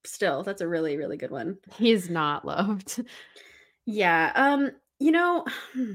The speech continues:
Speaker 1: I, <sighs>
Speaker 2: <laughs> I'm
Speaker 1: this
Speaker 2: having
Speaker 1: is really
Speaker 2: trouble.
Speaker 1: tough.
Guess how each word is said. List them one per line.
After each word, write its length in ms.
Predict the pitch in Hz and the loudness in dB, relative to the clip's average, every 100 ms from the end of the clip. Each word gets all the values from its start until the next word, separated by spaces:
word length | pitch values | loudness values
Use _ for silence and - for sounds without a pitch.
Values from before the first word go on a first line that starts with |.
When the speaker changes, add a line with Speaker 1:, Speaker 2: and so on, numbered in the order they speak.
| 180 _ _ _ _ _ _ _ _ _ _ _ _ _ _ _ _ _ _ _ _ _ _ - | -14 _ _ _ _ _ _ _ _ _ _ _ _ _ _ _ _ _ _ _ _ _ _ -2
Speaker 1:
I, 100 | 285 285 294 | 0 0 -6
<sighs> 20 | |
Speaker 2:
<laughs> 100 | _ | _
I'm 580 | 247 262 240 214 202 202 - _ _ _ - 349 554 571 - 453 - - | -12 -10 -10 -12 -14 -16 -18 _ _ _ -6 2 2 2 -6 -6 -4 0
Speaker 1:
this 120 | 285 | 0
Speaker 2:
having 60 | 285 | 2
Speaker 1:
is 160 | 453 311 | 0 4
really 240 | 320 311 | 4 4
Speaker 2:
trouble. 160 | 294 294 | 4 4
Speaker 1:
tough. 180 | 208 | 4